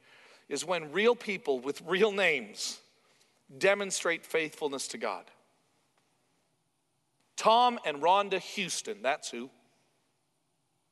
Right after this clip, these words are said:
Rhonda came into my office. Yeah, she doesn't even know I'm talking about her, but that's okay. And she came into my office and she said, "I believe the Holy Spirit is putting on my heart to be baptized." And she told me her story.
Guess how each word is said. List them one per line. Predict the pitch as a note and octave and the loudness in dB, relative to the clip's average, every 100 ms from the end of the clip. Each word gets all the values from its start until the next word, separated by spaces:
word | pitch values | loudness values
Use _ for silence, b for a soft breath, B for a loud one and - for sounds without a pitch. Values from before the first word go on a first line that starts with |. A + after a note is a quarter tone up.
| _ _ _ _ _ _ | _ _ _ _ _ _
Rhonda | D#3+ G3+ G3 | 4 4 2
came | - E3+ | -2 -2
into | F3+ | 0
my | E3 | 2
office. | E3+ F3+ - G2+ B2+ | 4 2 0 -10 -2
Yeah, | F3 F3+ | 0 0
she | - | 2
doesn't | G3+ | 0
even | D3+ | 0
know | D3+ | 0
I'm | E3+ | 0
talking | F3 F#3+ F3+ C#3 | 0 0 0 -4
about | B2 A#2+ | -2 -2
her, | A#2 | -2
but | C3 | -2
that's | F3 F3 | -2 0
okay. | F3 E3+ A#3+ - - - _ _ _ _ _ _ _ _ _ _ _ _ _ - | -4 -2 -2 -2 -8 -20 _ _ _ _ _ _ _ _ _ _ _ _ _ -14
And | A#2+ | -4
she | A3+ | -4
came | F#3 G3+ F3+ | 2 0 2
into | G#3 | 0
my | G#3+ G#3 | 2 4
office | G3 F#3+ - - | 4 2 -2 -12
and | B2 | -10
she | - D#3+ | -8 -2
said, | E3+ | 2
"I | D3+ G3+ | 4 4
believe | G3 G3+ F#3+ | 4 -2 0
the | E3 | 0
Holy | F#3+ F#3+ | 0 0
Spirit | F3 - G3+ E3 | -2 0 0 0
is | |
putting | - G#3+ G3 | -2 -2 2
on | F#3+ | 0
my | F3+ G3+ | 2 2
heart | F#3+ G#3 G3+ | 4 2 0
to | - | -8
be | D#3+ E3+ | -10 2
baptized." | F#3 F3+ - B2+ F#2+ - - _ _ _ _ _ _ - | 2 4 0 0 -2 -12 -20 _ _ _ _ _ _ -10
And | B2+ | -6
she | G#3 | -4
told | F#3 A3 G#3 | 2 2 2
me | G3+ | -2
her | E3+ F3+ | -4 -4
story. | - A3+ G3 D3 G#2 | -2 2 2 2 -2